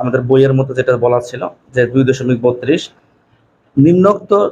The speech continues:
তরঙ্গ দৈর্ঘ্যের রেখা বর্ণালী থেকে মৌলসমূহ শনাক্ত করো। তো নিম্নোক্ত মানে কি ছিল? এই যে ক নাম্বার ছিল ল্যামডা পাঁচশো নব্বই ন্যানোমিটার, খ নাম্বার ছিল ছয়শো ছাপান্ন পয়েন্ট থ্রি ন্যানোমিটার, গ নাম্বার ছিল চারশো দশ দশমিক এক ন্যানোমিটার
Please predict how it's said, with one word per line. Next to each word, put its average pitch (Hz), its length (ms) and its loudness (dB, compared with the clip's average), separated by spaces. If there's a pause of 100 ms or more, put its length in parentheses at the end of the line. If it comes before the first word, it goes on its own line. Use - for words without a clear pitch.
(140)
তরঙ্গ 156 320 2
দৈর্ঘ্যের 165 320 0
রেখা 135 240 0
বর্ণালী 139 360 0
থেকে 147 260 -6
মৌলসমূহ 127 520 -2
শনাক্ত 139 380 -4
করো। 117 200 -14 (260)
তো 123 60 -12
নিম্নোক্ত 165 480 0
মানে 151 380 -2
কি 156 140 -8
ছিল? 160 220 -6 (180)
এই 135 80 -4
যে 139 140 2
ক - 40 -2
নাম্বার 143 360 0
ছিল 139 140 0
ল্যামডা 135 540 2 (220)
পাঁচশো 127 320 -4
নব্বই 127 460 0 (180)
ন্যানোমিটার, 123 540 0 (340)
খ - 100 -4
নাম্বার 131 360 2
ছিল 131 160 0
ছয়শো 131 680 -4
ছাপান্ন 127 420 -2
পয়েন্ট 127 280 -4
থ্রি 135 160 2
ন্যানোমিটার, 127 540 2 (480)
গ 139 100 2
নাম্বার 131 280 2
ছিল 127 160 -4
চারশো 123 300 -4
দশ 127 240 0
দশমিক 131 340 0
এক 127 200 0
ন্যানোমিটার 127 480 0